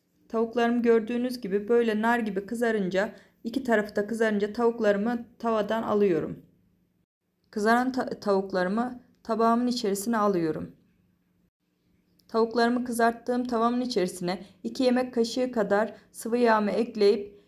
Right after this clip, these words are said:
bir tatlı kaşığı biber salçası, bir tatlı kaşığı da domates salçamı ekleyip birlikte kavuruyorum.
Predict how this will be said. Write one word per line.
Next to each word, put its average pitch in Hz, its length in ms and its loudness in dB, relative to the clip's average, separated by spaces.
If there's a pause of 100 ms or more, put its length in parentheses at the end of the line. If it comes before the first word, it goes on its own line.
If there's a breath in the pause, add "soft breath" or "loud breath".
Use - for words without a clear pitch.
(140)
bir 262 180 -6
tatlı 240 320 -2
kaşığı 226 420 -2
biber 233 260 2
salçası, 196 640 -4
bir 247 160 -2
tatlı 220 320 -4
kaşığı 220 340 -2
da 190 140 0
domates 226 420 -2
salçamı 190 460 -4
ekleyip 220 560 0 (540 loud breath)
birlikte 240 440 -2
kavuruyorum. 175 840 0